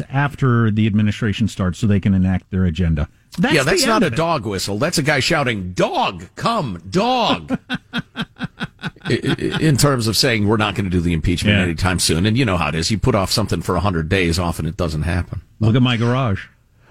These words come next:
Speaker 2: Another headline of the day, the F B I warned Monday that armed far-right extremist groups are planning to march on state capitals this weekend, triggering a rush to fortify government buildings.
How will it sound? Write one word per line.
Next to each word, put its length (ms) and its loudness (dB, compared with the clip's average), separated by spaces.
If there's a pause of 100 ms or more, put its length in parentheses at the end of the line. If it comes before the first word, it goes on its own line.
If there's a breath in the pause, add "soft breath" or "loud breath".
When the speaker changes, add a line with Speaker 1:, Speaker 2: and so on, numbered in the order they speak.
(200 soft breath)
Speaker 2:
Another 760 2
headline 680 0
of 120 2
the 80 2
day, 440 2
the 200 0
F 180 -2
B 140 4
I 240 2
warned 420 2
Monday 360 2
that 260 -2 (100)
armed 400 2
far-right 460 0
extremist 480 -2
groups 280 0
are 100 2
planning 340 0
to 60 2
march 220 0
on 120 0
state 320 -2
capitals 400 2
this 180 0
weekend, 400 2
triggering 320 0
a 80 2
rush 280 0
to 100 -2
fortify 400 0
government 420 -2
buildings. 560 0